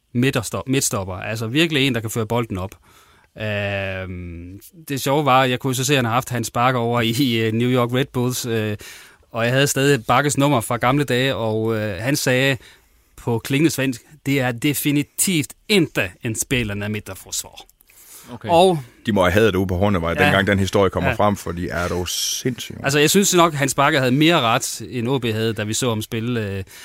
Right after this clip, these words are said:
Speaker 1: han var en Bambi på glat is. Øh, duelstærk, hovedstødstærk, men jo ikke en, der skulle ind og være, øh, spilstyrer i opspillet hos O B, og slet ikke en, en spiltype, som passede ind, øh, i det, øh, fodboldspil, O B gerne ville levere. Så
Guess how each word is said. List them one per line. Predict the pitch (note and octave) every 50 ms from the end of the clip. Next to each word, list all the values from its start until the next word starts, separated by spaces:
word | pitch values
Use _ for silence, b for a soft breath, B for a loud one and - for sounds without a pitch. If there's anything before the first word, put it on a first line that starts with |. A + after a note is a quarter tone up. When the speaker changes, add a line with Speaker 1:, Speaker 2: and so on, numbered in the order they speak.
| B B
Speaker 1:
han | - - C#3+ D3+ C#3+
var | C#3 C3+ C#3 C#3 C#3 C3+
en | - C3 A#2+ A2+ A#2
Bambi | A2 A#2+ A2+ B2 B2 B2
på | A2+ - A2 A2
glat | G#2+ A2+ A#2 A#2+
is. | A#2+ A#2 A#2 A#2 - -
Øh, | B2 A2+ G#2+ G#2+ -
duelstærk, | E3 E3 F#3 G#3+ F3+ - - E3 D#3+ D#3+ D#3+ -
hovedstødstærk, | - - E3 E3+ D#3+ - D3+ C3+ - - C#3 C3 B2+ A#2 -
men | C3+ C3 B2+ B2+ C3 C3 B2+ B2+ C3
jo | C3 C3 C3 - - _ -
ikke | E3 D#3+ E3+ - B2
en, | C3+ D3 D3 C3 A#2
der | A2 A#2+ A2+
skulle | - - - B2 A#2 A#2 - - _
ind | - C#3 C#3 C#3+ - _
og | - A#2 A#2 A2+ A2
være, | A2 G#2+ G#2+ G#2+ G#2 G2 G2 G2 G2 G2+ G2+
øh, | G2
spilstyrer | - - - - - D#3+ C#3 B2+ - - - A#2 A#2 A#2+ A2+ A2
i | F2 A2+ A2 A2 G#2+
opspillet | G#2+ A#2+ B2 - - B2+ A#2 G#2+ G#2+ G2
hos | G2+ G#2 A#2 A2
O | B2+ B2+ B2
B, | A2 A#2+ A2+ A2+ A2 B B B B B B
og | - A#2
slet | - D3+ D3 C#3
ikke | C#3 C#3 B2+ B2+
en, | A#2+ A2+ G#2+ -
en | B2 A#2+
spiltype, | - - - - C#3+ C#3 C#3 - - - D3 E3 D3 C3 A2
som | - - A2+ G2+ G#2 G#2 G2 -
passede | - B2+ C3 - - A#2+ A2
ind, | A2+ A#2+ - -
øh, | G2 G#2+ G#2 G2 G2 F2
i | F#2+
det, | A2 - A#2+ A#2+ A#2+ A2 G2+
øh, | G2 G2 G2 F#2+ G2+ A#2 - _ _ _ _ - - - - - -
fodboldspil, | - C#3 C#3+ D3+ C3+ - - A#2 G#2
O | A2 B2+
B | A#2+ A#2 A2+ G#2
gerne | A2+ A2 A#2 A#2
ville | A2 G2 G#2 G2+
levere. | G#2+ C3+ C#3 B2 G2+
Så | - - G#2